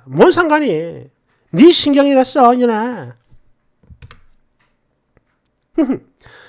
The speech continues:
나도 너무나 인상 깊었던 기억 하나 떠오릅니다. 그때 시내버스였고 제 바로 앞에 앉아 계셨던 어떤 아주머니, 딱 봐도 사십 대 후반 정도 돼 보이는데 "음, 음, 시저, 시저."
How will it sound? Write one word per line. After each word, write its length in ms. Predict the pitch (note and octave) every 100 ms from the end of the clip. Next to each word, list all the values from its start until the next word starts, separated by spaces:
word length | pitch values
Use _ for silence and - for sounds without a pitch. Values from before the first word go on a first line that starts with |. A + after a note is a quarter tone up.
| _ D#3
나도 520 | G#3 C#4+ B3 A#3 A#3+
너무나 380 | D#3+ G#3 D4+ B3
인상 340 | B3+ C#4 C#4
깊었던 500 | C4 C4 B3+ B3 A#3+
기억 320 | A#3+ A#3+ B3
하나 160 | A#3 A3
떠오릅니다. 800 | G3+ G3 A3+ A#3 C#3+ G#2 A2+ A#2+ - - -
그때 200 | C4+ C#4
시내버스였고 1120 | - C4+ D4+ D4+ C4+ E3 - A3 G3+ C#3 - - - _
제 240 | - F#3+ C#4
바로 280 | G3+ G3 C#4
앞에 240 | E4+ D#4
앉아 240 | C4 C#4
계셨던 400 | B3 F#3+ A3 G#3+ G#3
어떤 220 | A3 G#3
아주머니, 520 | C3+ F3+ A#3 G#3 C#3 -
딱 220 | D#4+ -
봐도 220 | D#4+ D4+
사십 300 | - A#3 C4+
대 60 | D4
후반 320 | - G#3+ C#4
정도 200 | C4 A#3+
돼 160 | B3+
보이는데 580 | A#3 A3+ F#3+ E3+ A#3 E3 - - -
"음, 580 | F#4 D#4+ A#3+ B3 B3 G#3 - -
음, 340 | D#4+ C#4+ A3+ C4+
시저, 300 | - E4 D#4
시저." 640 | - D#4+ C4 G3+ G#3 D#3+